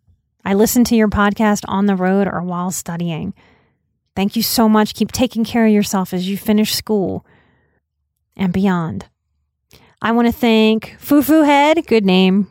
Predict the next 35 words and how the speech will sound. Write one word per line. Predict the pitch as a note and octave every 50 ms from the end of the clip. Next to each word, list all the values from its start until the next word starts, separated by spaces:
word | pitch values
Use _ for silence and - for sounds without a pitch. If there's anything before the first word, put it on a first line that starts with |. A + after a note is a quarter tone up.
| _ - -
Good, | - A3 G#3+ G3 F#3 -
good | G3+ G3 F#3
name. | F#3 F3+ F3+ F3+ F#3 F3+ G3 G3+ - _ _ _ _ _ _ _ _ _ _ _ _ _ _ _ _ _ _ _ _ _ _ -
They | G3
love | F#3 F#3 G#3 A3 G#3+
the | A3 A#3+
content | A3+ - - A3+ A3 A3 G#3+ - A#3+ G#3+ G#3+ -
and | - G3 F3+
appreciate | F3+ - - - A3+ A3+ - - - A#3+ A3+ A3
the | G#3+ G3+ -
episodes. | D#3+ G3 - G3+ G#3 - - G#3 G3+ G3+ G3+ G#3 G3+ G3 - - _ _ _ _ _ _ _ _ _ _ _ _ _ _ _ _ _ _ _ _ _ _ _
Thank | - A3 A3 G#3+
you | A3+
so | - - B3 B3
much | A#3+ A#3 A3 -
for | - G#3
listening | F#3+ F#3 F#3+ - - F#3+ F#3 F3+ F3
and | F3
writing | E3+ E3+ F3 F#3 F3+ F3 E3
a | E3
review. | E3 E3 D#3+ F3 F3 - - F#3 G#3 G#3+ - _ _ _ _ _ _ _ _ _
I | - C4
want | C4 A3+ A3+
to | A3
thank | - A#3+ G#3+ G#3 G3+ - -
Mads | G3+ G3+ G3 G3 G3+ G3+ A3 A3+ G#3 A#3 G3
Buck. | - - G3+ A3+ D#4+ - - - - - _ _ _ _ _ _ _ _ _ _ _ _ _ _ _ _ _ _ _ _ _ _
They | - A#3 A#3
say, | F3+ - - A3+ A3 A3 G#3+
"Keep | - - C#4 C4+ G#3+ G#3+
speaking | - - - C4 - A#3+ A3+ A3
my | A3 G#3
language. | G3 G3+ G3+ G#3+ A3+ A#3+ C4 C#4+ D4 D#4 D#4 - - - _ _ _ _ _ _ -
I | F3+ F#3+
wish | G3+ G#3 A3 A#3+ - - -